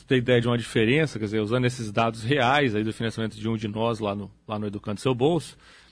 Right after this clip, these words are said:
é, a taxa de juros reduzida era de zero vírgula sessenta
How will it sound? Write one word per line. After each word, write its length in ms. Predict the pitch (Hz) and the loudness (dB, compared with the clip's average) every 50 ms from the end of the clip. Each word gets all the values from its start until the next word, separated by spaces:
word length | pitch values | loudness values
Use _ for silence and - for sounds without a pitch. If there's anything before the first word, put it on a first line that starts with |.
| - - _ _ _ _ _ _ _ - | -20 -20 _ _ _ _ _ _ _ 2
é, 420 | 123 120 120 120 113 110 104 107 - - _ _ _ _ _ _ _ _ _ _ _ _ _ _ _ - | 4 4 6 6 4 4 2 0 -4 -12 _ _ _ _ _ _ _ _ _ _ _ _ _ _ _ -4
a 140 | - 135 143 | -2 -2 0
taxa 260 | - - 180 175 185 | 2 2 2 2 2
de 140 | 185 185 185 | 0 0 0
juros 300 | 147 160 160 147 135 131 | 2 2 2 2 2 2
reduzida 680 | 147 143 120 117 110 104 123 135 160 151 110 107 107 - - | 2 2 2 0 -2 0 0 0 0 0 0 -4 -4 -6 -4
era 220 | - 127 127 131 | 0 2 2 2
de 460 | 127 120 123 127 123 117 113 110 113 - - - - _ - | 2 0 2 2 2 2 2 0 -2 -8 -18 -20 -20 _ -12
zero 360 | 117 107 120 143 156 165 160 | -4 0 2 4 4 4 4
vírgula 340 | 135 147 156 156 147 151 156 | 2 2 2 2 2 2 2
sessenta 920 | 147 - - 160 147 131 - - - 156 160 160 - - 165 160 170 - | 0 2 0 0 0 0 -2 -2 -2 -2 -2 -2 -2 -2 0 0 -2 -4